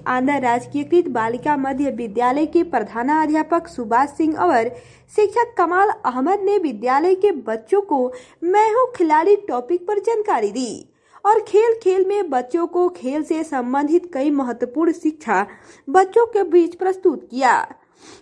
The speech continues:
वहीं छात्र छात्राओं ने भी शिक्षक द्वारा खेल खेल में पढ़ाई का महत्व समझकर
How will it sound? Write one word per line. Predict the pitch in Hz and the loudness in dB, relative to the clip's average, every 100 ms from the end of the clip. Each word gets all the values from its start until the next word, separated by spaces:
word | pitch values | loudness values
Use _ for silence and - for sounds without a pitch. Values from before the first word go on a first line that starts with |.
| _ | _
वहीं | 359 466 | 2 2
छात्र | 480 453 480 | 2 0 0
छात्राओं | 466 440 440 403 440 | 0 0 2 4 4
ने | 453 415 | 2 4
भी | 440 | 4
शिक्षक | 427 339 - 349 | 2 -6 -4 -4
द्वारा | 359 359 381 | 0 0 -2
खेल | 370 285 320 349 | -6 -10 -4 -4
खेल | 349 285 320 | -4 -6 -2
में | 320 349 349 | 0 0 0
पढ़ाई | 269 262 269 311 | -4 0 0 0
का | 339 | 0
महत्व | 339 277 247 262 302 | 0 -2 -4 -4 -8
समझकर | 294 269 359 - 254 | -6 -4 -4 0 0